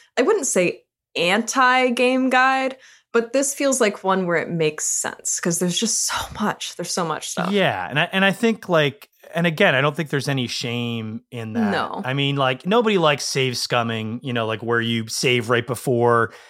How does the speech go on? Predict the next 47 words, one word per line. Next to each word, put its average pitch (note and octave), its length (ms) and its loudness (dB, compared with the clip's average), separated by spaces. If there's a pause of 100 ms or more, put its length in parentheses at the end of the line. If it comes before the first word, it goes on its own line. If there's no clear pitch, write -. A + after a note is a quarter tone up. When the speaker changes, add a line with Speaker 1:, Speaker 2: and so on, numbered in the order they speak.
Speaker 2:
you're - 120 -2
doing B2+ 220 0
a A2+ 60 -2
puzzle A#2 520 0
or, A2 320 -2
or C3+ 100 0
something B2 360 -2
so - 120 -6
you A#2+ 100 -2
can A2+ 120 -8
keep B2 180 -4
doing A#2 200 -2
it A2 80 -2
over A2 180 -2
and A2 80 -2
over G#2+ 160 -4
and G#2+ 80 -2
over. G#2+ 180 -4
But, C3+ 200 -4
like, C3 300 2 (420)
I, D3+ 200 4
I - 40 6
do F3 180 2
think E3 240 -2
there C#3+ 140 2
is, C#3+ 640 0 (120)
it's F#3+ 960 -6
justified A2 720 0
to D3+ 100 -4
kind C#3 180 -2
of A#2+ 60 -4
prepare B2 320 -2
yourself A2 260 -4
to - 60 -20
play A2+ 120 -10
the G#2+ 80 -8
game. G#2+ 120 -8 (240)
What F3 140 4
do D#4 80 6
you F4+ 40 2
think F4+ 160 0
of C4 60 0
the G3+ 80 6
world E3+ 680 2
and B2+ 120 -4
the B2 60 -2
creatures? C3 1000 -4